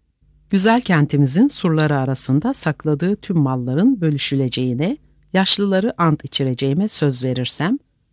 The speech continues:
ama ruhum ne öneriyor bana? İlyada, yirmi ikinci kitap.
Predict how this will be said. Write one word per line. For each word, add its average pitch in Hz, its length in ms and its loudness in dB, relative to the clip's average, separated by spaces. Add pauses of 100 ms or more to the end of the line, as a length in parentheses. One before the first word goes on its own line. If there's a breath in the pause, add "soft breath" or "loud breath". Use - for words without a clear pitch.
(260)
ama 165 240 4
ruhum 165 460 2
ne 165 140 4
öneriyor 127 540 0
bana? 117 320 -6 (600)
İlyada, 139 640 -4 (380)
yirmi 135 260 2
ikinci 117 360 -4
kitap. - 440 -16